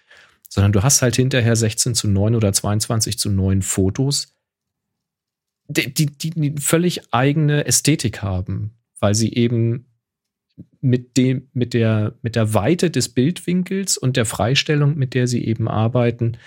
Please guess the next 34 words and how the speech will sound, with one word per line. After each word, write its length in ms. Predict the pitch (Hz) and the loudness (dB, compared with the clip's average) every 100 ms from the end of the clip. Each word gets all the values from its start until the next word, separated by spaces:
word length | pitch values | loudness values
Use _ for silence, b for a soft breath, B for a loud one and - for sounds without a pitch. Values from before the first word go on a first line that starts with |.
| B B B _ | B B B _
äh, 160 | - - | -8 -8
n-, 260 | - 127 135 | -4 -4 -2
eine 180 | 123 123 | -2 0
ganz 240 | 113 127 - | 2 2 2
eigene 280 | 127 123 120 | 2 2 2
Charakteristik 760 | 113 110 110 107 110 - 117 - | 2 0 0 0 -2 -2 -4 -4
haben. 240 | 85 90 | -2 -2
Das 160 | 92 110 | 0 2
ist 120 | 170 | 2
so 60 | 160 | 2
ein 100 | 139 | 2
bisschen, 440 | 170 180 156 151 B B B B _ - | 2 2 2 0 B B B B _ 0
ähm, 380 | 131 127 123 | 2 2 0
wie 120 | 117 120 | -2 0
wenn 120 | 120 | 0
man 140 | 120 | 2
halt 220 | 117 123 | 2 2
mit 220 | 120 117 120 | -2 -2 0
einer, 220 | 110 110 | 2 2
mit 240 | 110 110 | -2 -2
einem 100 | 110 | 0
größeren 460 | 107 127 139 120 107 | 2 2 2 0 2
Sensor 400 | 101 127 135 - | 2 2 2 2
arbeitet 640 | 110 113 117 113 117 110 b b b b _ _ - | 0 0 0 0 -2 -4 b b b b _ _ -2
und 180 | 107 107 | 0 2
dann 200 | 101 95 | 2 2
weitwinklig 580 | 98 117 147 131 113 | 2 0 0 0 -2
ist 160 | - - | -2 -2
und 140 | 98 | -2
trotzdem 320 | - 107 - 113 | -2 -2 0 -2
eine 100 | 104 | 0
bessere 480 | 104 - 110 107 - | 0 0 0 -2 -4
Freistellung 680 | - 101 104 - 98 95 | -2 0 0 -2 -2 -2
hat. 260 | - 101 | -2 -6